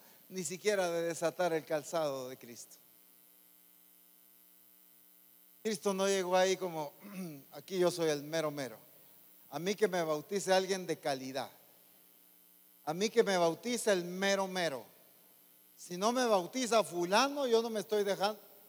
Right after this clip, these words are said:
Jesús no empezó con cosas. Porque entendía que quien determinaba las cosas y la función del cuerpo de Cristo era el Padre.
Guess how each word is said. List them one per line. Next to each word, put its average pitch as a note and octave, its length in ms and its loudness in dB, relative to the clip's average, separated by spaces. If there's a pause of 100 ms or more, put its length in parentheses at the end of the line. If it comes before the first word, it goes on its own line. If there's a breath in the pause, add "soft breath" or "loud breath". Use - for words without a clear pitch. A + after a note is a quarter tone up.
(320)
Jesús G#3 360 -10
no G#3+ 100 -8
empezó F#3+ 360 -6
con E3+ 160 -10
cosas. B2 560 -14 (1600)
Porque - 200 -6
entendía F3 760 0 (680)
que C#3+ 100 -6
quien D#3 360 -4
determinaba D#3 920 -2
las F3+ 220 -6
cosas E3 440 -4
y - 20 -8
la C#3+ 140 0
función D#3+ 500 -10
del F3 160 -6
cuerpo E3 380 -4
de C#3 120 -8
Cristo A3 460 -10 (540)
era C#3 160 -4
el C#3 80 -6
Padre. G#2+ 340 -10